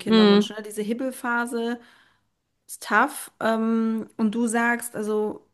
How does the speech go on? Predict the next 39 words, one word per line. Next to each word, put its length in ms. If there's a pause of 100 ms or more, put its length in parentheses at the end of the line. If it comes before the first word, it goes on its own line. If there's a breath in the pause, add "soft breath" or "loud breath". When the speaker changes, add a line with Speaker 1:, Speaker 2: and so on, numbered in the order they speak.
(160)
Speaker 2:
was 240
dir 200
gut 180
getan 400
hat, 140
ist, 500
was 180
für 80
dich 220
zu 100
tun. 300 (580 soft breath)
Also, 200 (180)
Speaker 1:
Ja. 240
Speaker 2:
beziehungsweise 120
die 100
Akupunktur 480
ist 80
für 80
dich 200
und 180
das 140
Baby, 420
aber 180
einfach 300
so, 380 (400 soft breath)
ähm, 720
dass 220
du 80
dir 220
was 180
gönnst 440
oder 180
dass 200
du 80
Speaker 1:
Ja. 320
Speaker 2:
dir 80
was 160
Gutes 240
tust. 440